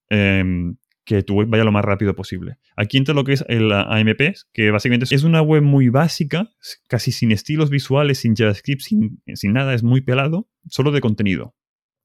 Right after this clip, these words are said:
Y tú cuando entras desde el buscador de Google, en vez de ver la web, mm, bonita, ves la versión A M P, ¿vale? Que es la más liviana.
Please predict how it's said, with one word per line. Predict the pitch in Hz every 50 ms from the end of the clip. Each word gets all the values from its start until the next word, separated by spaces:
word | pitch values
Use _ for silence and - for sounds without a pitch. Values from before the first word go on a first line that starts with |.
| _ _
Y | - 110
tú | 104 120
cuando | 110 135 131 135 131 - - -
entras | - 135 127 131 107
desde | 110 98 101
el | 98
buscador | 90 95 - - 117 113
de | 117 120
Google, | 120 135 139 135 139 147 156 -
en | 113 104
vez | 101 110 113
de | 120 131
ver | 123 127 117
la | 117 110 98
web, | 95 107 123 120 - _ _ _
mm, | - 101 95 90 87 87 -
bonita, | - 69 - 104 98 95 98 135 147 - 151 190 - -
ves | 101 95 104 104
la | 113 117 113
versión | 110 113 107 98 - - 120 120 120 - -
A | 110
M | 107 98 92
P, | - - 98 - _ _ _ _ -
¿vale? | - 92 98 101
Que | -
es | 98 95
la | 104 101
más | 98 101 101 98 98
liviana. | 95 92 90 92 92 87 87 90 -